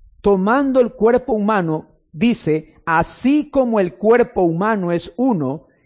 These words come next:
y tiene muchos miembros, muchas partes". Mire su cuerpo, manos, pies, piernas, tenemos ojos, orejas.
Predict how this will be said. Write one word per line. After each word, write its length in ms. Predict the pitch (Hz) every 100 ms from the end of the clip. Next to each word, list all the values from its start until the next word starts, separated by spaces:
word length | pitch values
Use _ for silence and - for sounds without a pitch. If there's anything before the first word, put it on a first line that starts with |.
| _
y 240 | 202 196 -
tiene 400 | 240 285 277 233
muchos 680 | 220 370 370 302 294 - -
miembros, 480 | 196 294 262 175 165
muchas 280 | 240 269 202
partes". 640 | 285 247 - 110 - _ _ _ _ _ -
Mire 280 | 156 170 185
su 180 | 190
cuerpo, 560 | - 262 262 127 98 _ _ -
manos, 540 | 156 220 202 151 131
pies, 360 | - 226 214 165
piernas, 800 | - 214 240 202 151 139 - _ _ _
tenemos 420 | - 185 190 160 -
ojos, 420 | 233 226 160 151
orejas. 600 | 156 233 208 135 120 -